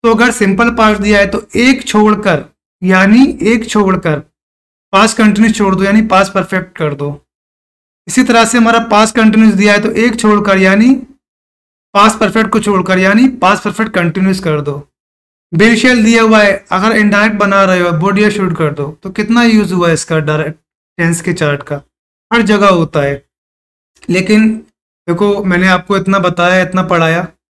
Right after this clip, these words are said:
लेकिन एक आप लोगों से शिकायत है कि जो भी मैं अपनी वीडियोज़ YouTube पर अपलोड करता हूँ, तो उसमें गाइस आप लोग क्या करते हो, व्यूज़ तो काफ़ी मैंने देखे हैं, उसमें व्यूज़ आप लोग देख लेते हो, but क्या करते हो, सब्सक्राइब करना भूल जाते हो।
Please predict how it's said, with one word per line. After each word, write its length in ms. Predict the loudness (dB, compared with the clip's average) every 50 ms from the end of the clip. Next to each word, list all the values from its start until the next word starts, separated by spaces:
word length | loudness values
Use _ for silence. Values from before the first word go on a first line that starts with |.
| _ _ _ _ _ _ -6
लेकिन 400 | -4 -2 2 2 4 2 2 2 0
एक 240 | 0 0 0 0 0
आप 360 | -2 0 0 -2 -2 -2 -2
लोगों 260 | -4 -4 -4 -4 -6
से 120 | -6 -6
शिकायत 500 | -6 -6 -6 -4 -2 -2 -2 -2 -2 -2
है 100 | -4 -4 -4 -4 -8 -12 _ _ -6
कि 380 | -2 -2 0 0 -2 -4 -6 -8 -6
जो 180 | -2 -2 0
भी 120 | 0 0 -2
मैं 100 | -2 -2
अपनी 220 | -2 -2 -4 -4
वीडियोज़ 560 | 0 0 2 2 2 2 2 0 -2 -4 -8 -12 _ -6
YouTube 220 | -6 -4 -4 -6
पर 140 | -4 -2 -4
अपलोड 340 | -4 -2 -4 -4 -4 -4 -4
करता 280 | -4 -4 -4 -2 -4 -4
हूँ, 180 | -4 -4 -6 -10 -14 _ _ _ _ _ _ _ _ _ _ _ -6 -4
तो 120 | -2 -2
उसमें 840 | -2 -4 -6 -2 2 2 4 4 4 2 0 -2 -6 -10 -8 -6 -2
गाइस 260 | 0 0 0 2 0
आप 160 | 0 -2 0
लोग 200 | -2 -4 -4 -2
क्या 120 | -2 -2 -2
करते 280 | 0 -2 -4 -2 -2
हो, 260 | -2 -2 -2 -4 -6 -6
व्यूज़ 320 | -4 -2 0 0 -2 -2 -4
तो 100 | -4 -2
काफ़ी 300 | 0 -2 -2 0 0 0
मैंने 240 | 0 0 0 -2
देखे 300 | -2 -2 -2 -2 -2 -2
हैं, 60 | -4 -4
उसमें 400 | -4 -4 -4 -4 -4 -4 -6 -8 _ _ _ _ _ _ _ _ -4
व्यूज़ 240 | -2 0 0 0 0
आप 140 | 0 0 0
लोग 140 | -2 -2 -2
देख 260 | 0 -2 -2 0 -2
लेते 220 | -2 -2 -2 -2
हो, 200 | -4 -6 -6 -8 _ _ _ _ _ _ _ _ -8 -8
but 120 | -8 -6
क्या 160 | -2 0 0
करते 320 | 0 0 0 -2 -2 -2 -2
हो, 100 | -2 -4
सब्सक्राइब 540 | -4 -6 -8 -10 -8 -4 -2 -2 -2 -2 -2
करना 240 | -2 -2 -2 -2
भूल 240 | -2 -2 0 -2 -2
जाते 340 | 0 0 -2 -2 -2 -4 -6
हो। 80 | -6